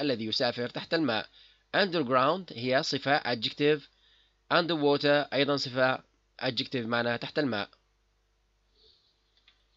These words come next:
عندنا هنا أعزائي الطلاب الكلمات الجديدة ومعانيها،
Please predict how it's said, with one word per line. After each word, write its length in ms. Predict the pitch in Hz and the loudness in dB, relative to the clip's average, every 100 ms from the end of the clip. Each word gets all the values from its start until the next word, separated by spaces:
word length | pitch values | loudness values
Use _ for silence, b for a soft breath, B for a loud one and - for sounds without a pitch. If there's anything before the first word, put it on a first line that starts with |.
| - | -6
عندنا 220 | 135 139 | -2 0
هنا 160 | 139 131 | 2 2
أعزائي 300 | 113 101 120 | 0 -2 -4
الطلاب 380 | - 110 131 135 | -4 0 0 0
الكلمات 380 | 110 117 123 117 | -4 -2 -2 -2
الجديدة 420 | 107 127 147 170 | -4 -2 0 0
ومعانيها، 680 | 110 101 107 113 139 175 | 0 -2 -4 -4 -2 -4